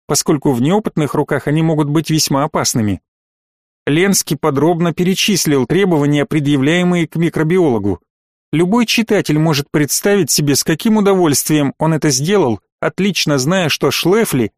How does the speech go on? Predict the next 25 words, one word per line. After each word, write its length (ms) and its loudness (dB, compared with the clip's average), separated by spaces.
адвокат, 840 -2
а 140 -2
не 120 0
учёный, 560 -2
и 80 0
поэтому 460 0
просто 340 -2
не 120 2
поймёт 460 0
половину 440 0
сказанного, 500 0
не 140 0
говоря 320 2
уже 200 0
о 80 0
том, 220 0
что 200 -4
не 120 2
проведёт 520 0
необходимые 800 0
исследования 840 0
и 120 -2
статистический 800 -2
анализ 360 0
результатов. 720 -2